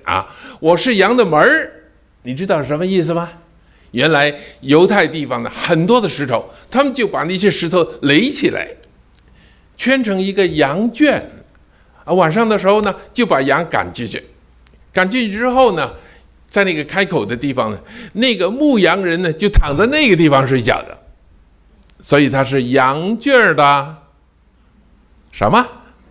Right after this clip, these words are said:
门儿，<laughs> 是羊圈的门儿。那所以呢，有狼来了，第一个死的就是他，<laughs> 是吧？那么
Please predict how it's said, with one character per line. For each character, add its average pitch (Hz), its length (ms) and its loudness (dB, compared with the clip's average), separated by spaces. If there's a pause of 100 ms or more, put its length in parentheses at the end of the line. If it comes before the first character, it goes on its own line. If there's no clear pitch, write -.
(560)
门 107 160 0
儿， 143 160 -2 (340)
<laughs> - 320 -10
是 123 200 -6
羊 120 180 -2
圈 131 120 -2
的 107 120 -4
门 98 120 -4
儿。 85 140 -6 (300)
那 143 120 2
所 185 200 2
以 269 100 0
呢， 285 240 2 (280)
有 156 180 4
狼 180 240 4
来 269 160 6
了， 277 560 0
第 196 180 -6
一 208 80 -4
个 190 80 2
死 127 220 -2
的 113 100 0
就 131 160 2
是 98 100 2
他， 98 160 -2 (460)
<laughs> - 400 -20
是 - 140 2
吧？ 143 360 2 (280)
那 156 120 -4
么 151 100 -2